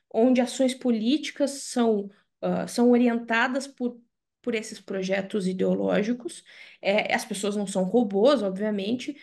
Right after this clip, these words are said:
mas existe uma dimensão subjetiva de interpretação dessas doutrinas, e por isso a dinâmica moderna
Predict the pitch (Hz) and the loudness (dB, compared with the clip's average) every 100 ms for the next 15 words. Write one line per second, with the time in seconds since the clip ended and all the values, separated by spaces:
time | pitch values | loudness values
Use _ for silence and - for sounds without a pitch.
0 | _ - 185 202 185 214 190 196 202 196 | _ -6 -4 -4 -4 -4 -4 -2 -4 -4
1 | 185 202 196 196 180 - 262 311 202 202 | -6 -4 0 2 0 2 4 4 2 -2
2 | 202 190 202 190 180 208 269 277 220 185 | -4 -4 -6 -6 -4 -2 0 0 -2 -4
3 | 202 214 180 185 208 - - - - - | -4 -4 -4 -2 -2 -6 -14 -20 -20 -16
4 | - 214 190 311 240 320 - 220 202 220 | -8 -6 2 4 4 2 0 -2 0 2
5 | 214 233 233 220 214 311 262 220 254 294 | 4 2 0 0 0 0 0 0 0 0
6 | 214 | -2